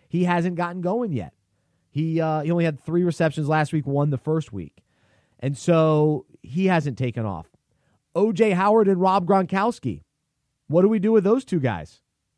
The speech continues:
The first week, O J Howard was involved, and then last week he had one reception. And Rob Gronkowski has done nothing. <gasps> Nothing.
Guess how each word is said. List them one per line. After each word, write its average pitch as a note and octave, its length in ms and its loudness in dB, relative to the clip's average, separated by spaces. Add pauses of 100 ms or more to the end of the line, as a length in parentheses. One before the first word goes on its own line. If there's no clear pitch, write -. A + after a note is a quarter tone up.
(420)
The C#3+ 80 -4
first A3 300 0
week, G3 180 2
O F#3+ 100 6
J F3+ 120 2
Howard G3 300 4
was F3 120 2
involved, D#3+ 420 2
and D#3+ 80 0
then D#3 120 0
last D#3+ 280 -2
week D#3 160 0
he D3 100 -2
had D3 120 2
one C#3+ 160 0
reception. - 480 -4 (340)
And C#3+ 140 -2
Rob D3+ 220 0
Gronkowski D3 560 -2
has B2+ 100 -2
done C#3+ 200 -2
nothing. D3+ 420 -4 (180)
<gasps> D3+ 400 -12
Nothing. F3 520 2